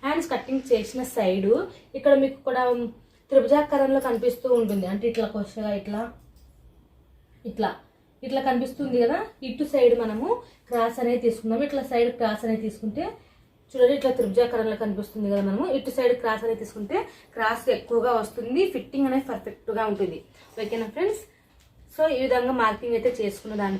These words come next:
ప్రకారంగా హ్యా-, ఇట్లా బ్యాక్ పార్ట్ నిన్న వీడియోలో చూపించాను కదా, బ్యాక్ పార్ట్ కటింగ్ ఏ విధంగా చేసుకోవాలో దీన్ని బేస్ చేసుకొని, బ్యాక్ పార్ట్ని బేస్ చేసుకొని ఈ ఇట్లా క్రాస్గా అయితే పెట్టేసుకోండి. మీకు ఇక్కడ క్రాస్ ఒక లైన్ కనిపిస్తుంది కదా, ఈ క్రాస్ అయితే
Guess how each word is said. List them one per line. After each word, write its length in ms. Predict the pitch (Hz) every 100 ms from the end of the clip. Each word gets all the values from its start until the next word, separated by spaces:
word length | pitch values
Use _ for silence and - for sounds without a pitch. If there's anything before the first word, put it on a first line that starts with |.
| 190
ప్రకారంగా 540 | 185 196 190 185 220 403 415
హ్యా-, 280 | 262 220 196 - - - - - _ -
ఇట్లా 200 | 254 247 208
బ్యాక్ 220 | 220 226 -
పార్ట్ 180 | 262 254
నిన్న 180 | 240 226 -
వీడియోలో 240 | 233 240 254
చూపించాను 340 | 240 226 233 226
కదా, 80 | 269
బ్యాక్ 160 | 220 208
పార్ట్ 140 | 226 -
కటింగ్ 220 | 202 220
ఏ 40 | 214
విధంగా 200 | 208 214
చేసుకోవాలో 440 | 214 196 214 226 349 440 - - - 202
దీన్ని 240 | 262 269 233
బేస్ 220 | 226 233 247
చేసుకొని, 500 | 233 - - 226 339 403 240
బ్యాక్ 180 | 226 214
పార్ట్ని 220 | 233 226 220
బేస్ 160 | 202 202
చేసుకొని 360 | 214 - 220 403 523 - - - - 262
ఈ 40 | 285 285 - - - 254
ఇట్లా 180 | 262 254
క్రాస్గా 380 | 240 220 226 240 233
అయితే 140 | 320 349
పెట్టేసుకోండి. 400 | 320 240 247 226
మీకు 120 | 214 202
ఇక్కడ 120 | 208 202
క్రాస్ 280 | 214 220 233
ఒక 200 | 220 233
లైన్ 140 | 226 226 226 190 233
కనిపిస్తుంది 440 | 214 240 240 226 233
కదా, 120 | 381 480 - - 269
ఈ 40 | 269
క్రాస్ 280 | - 233 240 254
అయితే 200 | 233 359